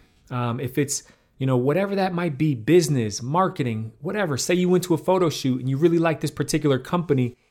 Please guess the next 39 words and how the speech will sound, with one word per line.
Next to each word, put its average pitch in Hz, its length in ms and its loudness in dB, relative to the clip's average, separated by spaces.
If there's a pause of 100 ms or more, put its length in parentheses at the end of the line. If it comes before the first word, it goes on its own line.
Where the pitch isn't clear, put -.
(180)
that's 135 160 0
having 143 320 -2
you 147 120 4
as 120 100 2
a 113 60 -2
brand 135 320 0
ambassador. 123 720 -2
Wow, 151 460 -2 (280)
what 170 120 2
a 190 60 4
great 151 320 0
way 147 180 2
for 135 140 -8
you 139 60 2
to 131 60 2
be 135 120 0
able 123 160 0
to 117 80 -4
get 113 240 -2
involved 135 680 0
in, 120 480 -4 (380)
you 123 100 -2
know, 120 120 -2
shadowing 147 580 0
people 135 280 -4
around 127 300 -2
and 117 100 -8
understanding 139 500 -2
how 131 120 -2
that 123 160 -4
works, 127 320 -6
so 135 80 -2
that 127 140 -4
you're 117 80 -4
building 151 480 2
relationships, 123 840 0 (580)
expanding 139 680 0
your 185 140 0
network, 127 600 -4